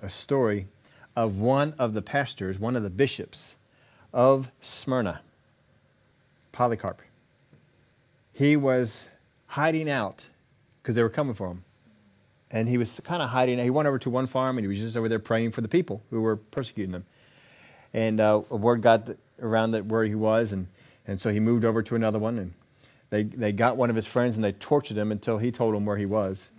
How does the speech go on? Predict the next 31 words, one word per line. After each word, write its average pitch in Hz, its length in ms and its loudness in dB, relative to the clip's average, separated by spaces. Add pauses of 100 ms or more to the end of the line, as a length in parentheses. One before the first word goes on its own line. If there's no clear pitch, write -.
(680)
And 104 160 -2
then 101 100 -4
people 120 240 0
tried 113 180 0
to 110 80 -2
say, 107 120 0
"Polycarp, 117 500 2
you 113 60 -2
need 113 140 0
to 101 60 -2
move. 110 280 -2
Come 117 140 -2
on, 110 120 0
let's 107 260 -4
move 113 240 -4
to 101 60 -8
another 104 240 -4
spot." 107 240 -8
He, 110 80 -2
he 113 60 -2
didn't 110 340 -4
go. 117 200 -8 (1600)
He 117 80 -10
says, 98 200 -6
"No, 113 240 2
we're 110 140 2
just 110 180 -6
gonna 107 140 -4
stay 110 220 -2
right 107 160 0
here." 101 240 -2